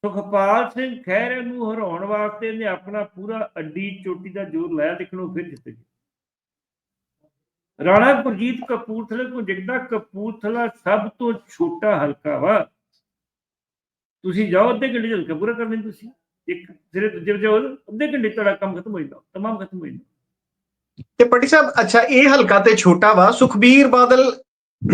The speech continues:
Speaker 2: ਅੱਜ ਮੈਂ ਸੁਣ ਰਿਹਾ ਸੀ ਬਿਆਨ ਉਹਨਾਂ ਦਾ, ਉਹ ਏਦਾਂ ਦੱਸਦੇ ਪਏ ਸੀਗੇ ਵੀ ਪੰਜਾਬ 'ਚ ਹੜ੍ਹ ਪਹਿਲੀ ਵਾਰੀ ਆਏ ਆ, ਜੇ ਕਿਤੇ ਪਹਿਲਾਂ ਆਉਂਦੇ ਰਹੇ ਆ ਤੇ ਸਾਡੀ ਸਰਕਾਰ ਜਦੋਂ ਹੁੰਦੀ ਸੀ, ਅਸੀਂ ਪੂਰੇ ਪ੍ਰਬੰਧ ਕਰੀਦੇ ਸੀ।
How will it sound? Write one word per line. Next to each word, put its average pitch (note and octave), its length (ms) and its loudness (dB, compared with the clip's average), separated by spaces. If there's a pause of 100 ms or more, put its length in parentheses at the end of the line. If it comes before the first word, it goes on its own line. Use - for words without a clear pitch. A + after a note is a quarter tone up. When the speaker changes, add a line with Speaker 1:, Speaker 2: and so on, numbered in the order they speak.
(440)
Speaker 2:
ਅੱਜ F#3+ 80 4
ਮੈਂ A3 120 4
ਸੁਣ F#3+ 240 6
ਰਿਹਾ G#3 160 6
ਸੀ A#3 140 0
ਬਿਆਨ E3 280 6
ਉਹਨਾਂ F3+ 160 8
ਦਾ, F#3 240 2 (340)
ਉਹ C#4 160 10
ਏਦਾਂ A#3+ 300 4
ਦੱਸਦੇ B3+ 380 6
ਪਏ A#3 200 6
ਸੀਗੇ B3+ 240 6
ਵੀ C#4 160 4
ਪੰਜਾਬ G3+ 400 6
'ਚ B3+ 80 4
ਹੜ੍ਹ F#3 320 4
ਪਹਿਲੀ G3 280 6
ਵਾਰੀ B3+ 280 8
ਆਏ A3+ 220 8
ਆ, B3+ 80 8 (480)
ਜੇ G#3 260 8
ਕਿਤੇ C#4 220 8
ਪਹਿਲਾਂ C4 300 6
ਆਉਂਦੇ A#3 300 8
ਰਹੇ B3 160 8
ਆ C4 80 6
ਤੇ C4+ 120 6
ਸਾਡੀ G#3+ 380 4
ਸਰਕਾਰ A#3+ 460 6
ਜਦੋਂ A#3 240 8
ਹੁੰਦੀ A3 240 4
ਸੀ, A#3+ 180 6
ਅਸੀਂ A#3 200 6
ਪੂਰੇ A3 220 6
ਪ੍ਰਬੰਧ G3 420 4
ਕਰੀਦੇ D3 340 6
ਸੀ। C#3+ 160 0